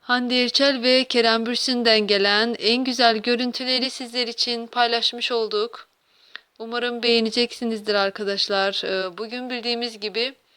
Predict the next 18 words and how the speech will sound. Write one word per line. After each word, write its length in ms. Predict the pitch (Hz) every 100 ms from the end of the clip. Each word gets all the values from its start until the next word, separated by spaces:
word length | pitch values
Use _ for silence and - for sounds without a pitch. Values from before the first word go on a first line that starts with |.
| _ _ _
Sen 320 | - 226 220
Çal 240 | 214 247 247
Kapımı, 680 | 247 220 214 196 214 247 277 - - - _
e, 260 | - 196 196
sekizinci 720 | - 240 240 233 233 226 208
bölümüyle, 840 | 208 190 185 208 220 233 247 262 -
e, 80 | 180
ekranlara 680 | 196 214 220 208 196 208
çıkacak. 640 | - - 247 254 240 247 - _ _ _ 196
E, 240 | 196 190
ve 180 | 208 208
herkes 420 | 233 240 262 233
tarafından 840 | 240 214 214 214 196 208 208 202
beğenilen 720 | 220 226 214 208 202 208 254 - - - - -
dizimizin, 760 | 233 208 208 202 220 233 262 202
e, 160 | 196
muhteşem 680 | 196 240 226 247 - 240 196
sahnelerini, 960 | - 240 233 247 220 208 208 226 269